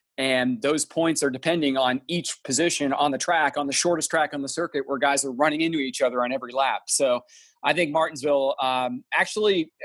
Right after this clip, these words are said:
surprisingly, I think even over-delivered a little bit on the drama. I, I was hopeful, but I was a little bit hesitant about going overboard too much. I,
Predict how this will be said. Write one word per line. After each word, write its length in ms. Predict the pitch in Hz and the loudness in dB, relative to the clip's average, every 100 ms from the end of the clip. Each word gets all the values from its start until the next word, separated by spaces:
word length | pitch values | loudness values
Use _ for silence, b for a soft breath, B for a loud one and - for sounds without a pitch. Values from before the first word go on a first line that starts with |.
| - | -6
surprisingly, 580 | - 135 202 214 175 147 | -6 0 0 0 0 -2
I 40 | |
think 180 | 147 - | -2 -4
even 200 | 175 165 156 | -4 -2 0
over-delivered 760 | 170 165 131 127 117 113 95 - | 0 0 -4 -2 -2 -4 -6 -4
a 60 | 135 | -2
little 180 | 135 | 0
bit 120 | 120 120 | 0 -2
on 80 | 117 | -2
the 80 | |
drama. 260 | 113 110 113 | 0 2 4
I, 140 | 131 | 4
I 100 | 156 | 4
was 160 | 165 - | 2 0
hopeful, 460 | 165 180 - 165 - B B B 143 | 0 0 0 -4 -4 B B B 0
but 200 | 135 - _ - | 0 0 _ 0
I 240 | 143 135 127 | 2 2 0
was 280 | 143 139 | -6 -4
a 60 | 127 | -4
little 400 | 131 147 185 180 | -4 0 2 2
bit 300 | 156 175 175 | 2 0 0
hesitant 540 | - 165 143 156 156 151 - | 0 0 0 -2 -2 -4 -2
about 240 | 139 131 | 2 2
going 240 | 151 147 147 | 2 2 4
overboard 540 | 151 143 147 147 127 | 2 0 2 2 0
too 120 | 147 | -2
much. 300 | 139 143 | 2 2
I, 60 | - | 2